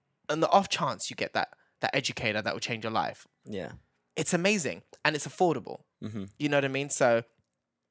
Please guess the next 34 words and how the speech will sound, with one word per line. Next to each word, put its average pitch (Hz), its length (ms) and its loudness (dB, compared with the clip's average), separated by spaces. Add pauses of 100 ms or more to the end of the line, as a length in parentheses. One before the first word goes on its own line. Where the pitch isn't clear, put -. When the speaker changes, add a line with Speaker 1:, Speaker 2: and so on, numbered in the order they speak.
(340)
Speaker 1:
I 131 40 -2
explained 135 360 2
that - 80 -2
wrong 107 180 -8
at - 100 -10
first 107 240 -2
time. - 140 -4
I'm - 60 -10
not 120 80 -8
saying 117 220 -2
that 92 160 -2
the 113 100 -12
teachers 110 320 -8
are 113 40 -10
not 98 160 -10
good. 107 160 -2
I'm 104 120 -6
just 117 120 -10
saying 110 180 -4
that 98 180 0 (300)
she - 260 -2
just 117 180 -4
had - 180 0 (160)
a, 113 300 0 (340)
you 120 220 -10
know, 95 260 -4
um, 98 320 -6 (140)
Minnie, 120 320 -6
who 113 260 -6
runs 120 280 -4
it, 90 140 -6
she 131 180 -2
just, 127 280 -6
um, 117 200 0